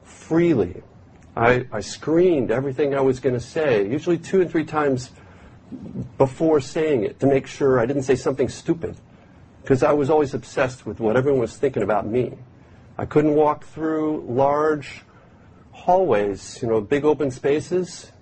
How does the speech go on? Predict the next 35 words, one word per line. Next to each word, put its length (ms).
because 300
I 80
was 140
sure 220
you 120
were 100
all 100
gonna 140
be 80
looking 240
at 100
me. 320
If 140
people 240
were 120
laughing, 500
I 60
was 120
sure 240
you 80
were 80
laughing 320
at 80
me. 340
And 120
this 180
is 300
the 120
kind 500
of 140
disease 540
that 140
I 140
have, 420
is 380